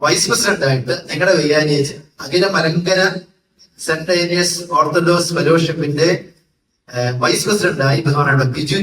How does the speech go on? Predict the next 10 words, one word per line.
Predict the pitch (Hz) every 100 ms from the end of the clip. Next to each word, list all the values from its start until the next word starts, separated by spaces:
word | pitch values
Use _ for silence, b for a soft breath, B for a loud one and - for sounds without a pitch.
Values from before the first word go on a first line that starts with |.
| 185
ടി | 170
മാത്യു | 151 143 143 143
അച്ഛനെ | 131 - - 131 135 - - -
ഇപ്പോൾ | 131 156 139
പരസ്യമായിട്ട് | 139 151 160 180 - 143 131 127 123 123 139 139 135 - - - - _ _ _ _ _ _ _ _ _ _ _ _ _ _ _ _ -
ഇതോടൊപ്പം | 185 190 185
തന്നെ | 170 165 175 - - - _ _ - 139
മറ്റു | 151 160
രണ്ട് | 180 175 220
സ്ഥാനികളുണ്ട്. | 214 180 175 165 135 143 -